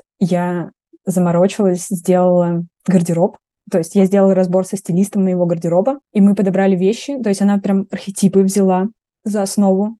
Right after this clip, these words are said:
что мне нравится, что не нравится, кем я хочу себя чувствовать.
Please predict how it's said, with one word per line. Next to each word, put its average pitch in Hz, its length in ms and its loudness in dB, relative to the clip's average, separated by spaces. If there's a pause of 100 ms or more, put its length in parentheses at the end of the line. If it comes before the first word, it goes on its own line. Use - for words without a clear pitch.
(120)
что - 200 -4
мне 208 140 2
нравится, 202 440 -2
что 202 160 -4
не 190 100 2
нравится, 226 580 -2 (520)
кем 202 180 4
я 190 180 2
хочу 196 280 -2
себя 185 260 -2
чувствовать. 302 500 -2